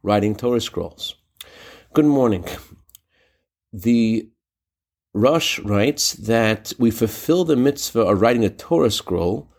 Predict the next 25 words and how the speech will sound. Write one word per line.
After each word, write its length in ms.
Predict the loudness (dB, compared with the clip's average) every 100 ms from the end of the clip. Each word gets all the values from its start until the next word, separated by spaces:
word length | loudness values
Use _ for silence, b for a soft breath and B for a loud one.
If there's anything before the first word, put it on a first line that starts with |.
| _ _ _
by 520 | -20 -4 0 2 2
purchasing 840 | 0 -2 -2 0 0 2 2 0
books 540 | -2 -2 0 0 0 -2
of 160 | -2
Torah, 360 | -4 -6 -6 -6
because 580 | -6 -6 -2 -2 -2 -6 b b b 2
we 80 |
don't 200 | 2 2
really 160 | 2 2
study 520 | 0 -2 0 4 4
from 200 | 2 -2
the 60 | -4
Torah 280 | -4 -4 -4
scroll 320 | -4 -2 -2
these 180 | -4 -4
days, 300 | -2 -2 0
so 160 | 0
therefore 520 | 2 -2 0 0 0 b b b 2
we 80 |
need 160 | 2 2
to 100 | -2
buy 460 | -4 0 2 4 2
books 460 | 0 -2 -2 -4
of 140 | -8 -4
Torah 460 | -2 2 0 -2